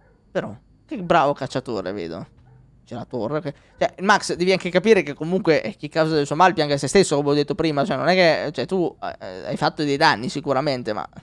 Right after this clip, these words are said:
cioè, sono limitati, no? Tanto, cioè.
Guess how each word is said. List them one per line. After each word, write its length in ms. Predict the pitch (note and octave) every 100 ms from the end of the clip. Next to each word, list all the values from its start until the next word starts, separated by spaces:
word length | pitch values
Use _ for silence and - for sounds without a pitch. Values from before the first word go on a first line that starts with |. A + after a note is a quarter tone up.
| -
cioè, 160 | - - _ _ _ _ - _ _ -
sono 280 | - E3+
limitati, 600 | D#3 D#3 D3+ F#3+ E3 C#3
no? 180 | D3+ - -
Tanto, 260 | G3 B3
cioè. 140 | -